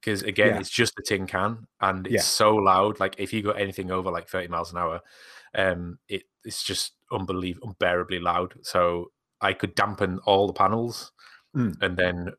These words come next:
Speaker 1: put some actual modern insulation in that isn't just a, a water absorbent sponge.
Speaker 2: Yeah, <laughs> I was gonna say
Speaker 1: Uh,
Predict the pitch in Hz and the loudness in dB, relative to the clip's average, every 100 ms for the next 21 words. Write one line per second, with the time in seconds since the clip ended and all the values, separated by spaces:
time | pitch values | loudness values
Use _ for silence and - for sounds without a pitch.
0 | _ - 104 98 98 - 95 95 98 95 | _ -4 -2 0 2 2 0 2 4 4
1 | 95 92 92 - _ _ - - _ _ | 4 2 -4 -8 _ _ -20 -20 _ _
2 | _ 117 104 98 98 - 101 95 - 107 | _ -6 0 2 2 0 -4 -4 -2 -2
3 | 92 95 - _ _ - - 95 - - | -2 -6 -10 _ _ -16 -8 -8 -8 -14
4 | _ - 101 _ _ 117 92 101 92 - | _ -10 -10 _ _ -6 0 4 4 4
5 | 92 90 95 95 92 - - 90 143 - | 2 2 0 0 -4 -6 -4 2 4 4
6 | - - 165 151 - 143 - 127 123 | 2 0 2 4 4 4 2 2 2